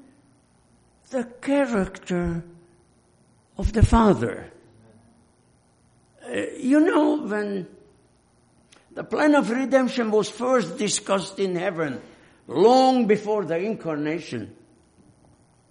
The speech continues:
Jesus shared with the angels that he has to become man and live and die here. And when the angels heard this, they volunteered, "No, no, you don't have to go,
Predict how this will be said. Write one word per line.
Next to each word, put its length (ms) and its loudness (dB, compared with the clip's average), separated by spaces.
Jesus 340 0
shared 400 0
with 200 0
the 120 4
angels 500 0
that 220 -6
he 140 -4
has 200 -4
to 80 -6
become 520 -8
man 600 -4
and 300 -10
live 480 -6
and 280 -12
die 320 -6
here. 300 -6
And 160 -10
when 240 -4
the 160 -6
angels 560 -6
heard 320 2
this, 320 -8
they 200 4
volunteered, 720 2
"No, 180 0
no, 180 2
you 220 0
don't 320 -6
have 200 -10
to 80 -8
go, 300 -8